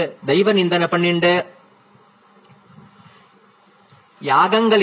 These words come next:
ஏதும் பண்ணாம தான் சாப்பிடுவான் இல்லையா? சொல்லப்பட்டிருக்கே பகவத்கீதையோட, யஜ்ஞங்கள் பண்ணாம ஒருத்தன் யஜ்ஞசேஷத்தை சாப்பிட்டாதான் அதுதான் நல்லது. இல்லாட்டா அவன் தேவத்ரோகின்னு தெரிஞ்சுக்கோ.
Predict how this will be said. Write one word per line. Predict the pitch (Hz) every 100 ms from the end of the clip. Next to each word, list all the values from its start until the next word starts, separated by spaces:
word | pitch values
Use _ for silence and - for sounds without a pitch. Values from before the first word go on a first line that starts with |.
| 175
ஏதும் | 175 190 170
பண்ணாம | 165 170 175 180 202 208
தான் | 156 143
சாப்பிடுவான் | 143 165 143 143 147
இல்லையா? | 143 165 180 -
சொல்லப்பட்டிருக்கே | 160 175 185 170 151 143
பகவத்கீதையோட, | 143 147 143 143 147 135
யஜ்ஞங்கள் | 147 170 175 175 170
பண்ணாம | 170 170 170 190 202 160 - -
ஒருத்தன் | 143 156 135 101 - -
யஜ்ஞசேஷத்தை | 135 156 196 185 180 170 165 151
சாப்பிட்டாதான் | 147 151 170 170 180 196 165 139 - - - _ _ _ - - - _ _ _ - - - _ _ - - -
அதுதான் | 135 156 180 156
நல்லது. | 147 156 160 175 160 - - _ - 143 - - -
இல்லாட்டா | 143 151 175 165
அவன் | 151 131 113 131
தேவத்ரோகின்னு | 160 170 147 147 143 139 135 147 143
தெரிஞ்சுக்கோ. | 117 127 135 127